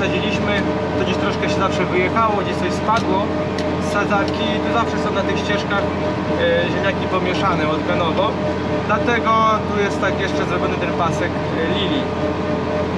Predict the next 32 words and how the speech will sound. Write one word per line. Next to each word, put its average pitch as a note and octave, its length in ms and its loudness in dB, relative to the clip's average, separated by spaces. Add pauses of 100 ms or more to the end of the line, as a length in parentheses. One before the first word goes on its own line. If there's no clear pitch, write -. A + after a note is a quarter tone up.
Od - 160 -2
tej F#3 100 2
strony, F#3 440 0
od, D#3+ 200 0 (100)
e, D#3+ 260 0
ziemniaków, F#3 460 0 (120)
a F3+ 60 2
tam A#3+ 220 2 (180)
dalej G#3 240 2
na G3 100 0 (100)
przecieku F#3 420 -2
mamy F3 200 0
galę. E3+ 280 2 (420)
Nie G#3+ 60 0
zrobiliśmy A3 540 0
wszystko, - 400 -2
e, G3+ 60 2 (880)
Lili, G3+ 260 0
bo A3 160 2 (300)
nie A3 80 0
mieliśmy A3 360 0
aż G#3+ 240 2
tyle G#3+ 340 0 (580)
tej F#3 140 2
odmiany G3+ 500 0 (500)
sadzeniaków. F3+ 600 0 (1700)
Tam F3+ 280 4
musiał F3 300 4
wjechać E3+ 360 2
ze D3+ 60 -2 (180)
skrzynią E3 360 2
paletami. E3 640 2